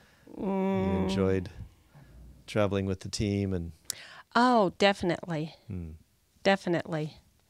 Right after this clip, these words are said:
Speaker 2: Um, I, I enjoyed getting to know the other people, uh,
Speaker 1: Okay.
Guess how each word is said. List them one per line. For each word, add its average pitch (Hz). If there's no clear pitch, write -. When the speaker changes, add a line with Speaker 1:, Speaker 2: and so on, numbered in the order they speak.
Speaker 2:
Um, 196
I, 202
I 220
enjoyed 220
getting 208
to -
know 202
the 190
other 185
people, 208
uh, 170
Speaker 1:
Okay. 85